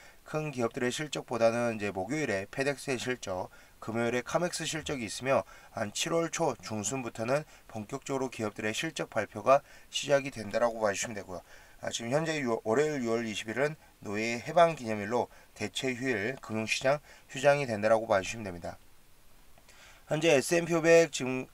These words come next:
나스닥 모두 이제 추가 하락 염려가 있다라고 계속적으로 월가에서 경고를 하고 있기 때문에 성급한 현금 사용보다는 삼천오백 선까지는 좀 기다려보는 게 좋지 않나라고 생각이 되고요.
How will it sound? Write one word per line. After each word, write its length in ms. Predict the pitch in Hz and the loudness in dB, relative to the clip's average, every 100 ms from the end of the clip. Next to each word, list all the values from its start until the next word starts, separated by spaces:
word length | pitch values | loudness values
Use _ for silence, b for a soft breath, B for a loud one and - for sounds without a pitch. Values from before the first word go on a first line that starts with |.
| - | -4
나스닥 720 | 107 107 - 127 117 120 95 - b b | 2 2 6 10 12 12 8 2 b b
모두 460 | - 107 110 117 113 | -4 -2 0 -2 -4
이제 220 | - 107 98 | -4 -6 -6
추가 300 | - - 175 | -8 6 8
하락 300 | 156 175 170 | 10 10 8
염려가 440 | 131 107 110 120 120 | 4 -2 0 4 4
있다라고 520 | 101 - 139 143 147 | 2 4 6 6 4
계속적으로 540 | 123 107 - 127 120 | -4 -10 -6 -2 0
월가에서 480 | 107 98 123 120 120 | 0 0 0 -2 -4
경고를 420 | - 101 101 120 | -8 -6 -2 2
하고 180 | 127 127 | 2 2
있기 140 | 110 - | -4 -6
때문에 340 | 107 113 120 - B B | -6 -2 -2 -2 B B
성급한 640 | - 160 165 165 - 160 151 | -4 -2 0 -2 2 2 2
현금 300 | 160 160 156 | -2 -2 -2
사용보다는 640 | 151 151 120 107 123 160 - B B | 0 0 0 0 0 -2 -4 B B
삼천오백 600 | - 160 170 151 107 110 | -4 -2 -2 -2 -2 -4
선까지는 580 | 117 107 113 110 135 147 B B | -4 0 0 2 -2 -4 B B
좀 240 | - 104 | -6 -6
기다려보는 580 | - - 110 131 131 135 | -6 0 2 4 0 0
게 120 | 131 | -2
좋지 340 | 123 98 - 101 | -2 -6 -4 -2
않나라고 1000 | 87 98 95 - - - - 104 101 117 | 0 0 -2 -2 -20 -20 -4 -2 0 -2
생각이 300 | 135 147 147 | -2 0 0
되고요. 240 | 101 90 | -2 -6